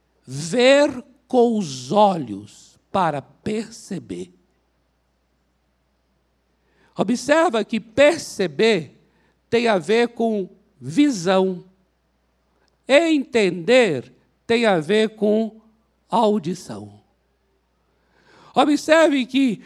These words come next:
a palavra de Deus está mostrando que temos que ter a experiência de ouvir,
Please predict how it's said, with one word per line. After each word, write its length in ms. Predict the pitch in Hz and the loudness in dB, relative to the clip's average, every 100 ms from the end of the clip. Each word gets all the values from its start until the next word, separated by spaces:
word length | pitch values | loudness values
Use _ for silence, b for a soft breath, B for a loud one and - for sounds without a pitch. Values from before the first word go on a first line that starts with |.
| B | B
a 100 | 202 | -4
palavra 460 | 202 247 294 269 254 | 0 2 4 2 0
de 60 | |
Deus 220 | 196 269 311 | 2 2 2
está 140 | 247 | 0
mostrando 640 | 233 254 - 247 254 226 | 2 0 0 0 2 0
que 300 | 208 214 175 - _ _ _ _ _ _ | -4 -4 -6 -8 _ _ _ _ _ _
temos 420 | 262 277 277 302 | 2 4 2 -2
que 120 | 277 | -4
ter 280 | 262 247 233 | -2 2 2
a 120 | 233 | 2
experiência 1200 | 226 - - 254 240 233 226 254 285 294 - 214 | 0 -4 -6 0 2 2 4 4 4 0 -2 -2
de 400 | 170 160 202 170 - _ | 0 -2 -4 -6 -10 _
ouvir, 840 | 202 190 170 156 233 262 302 285 | 2 4 2 0 2 4 2 -2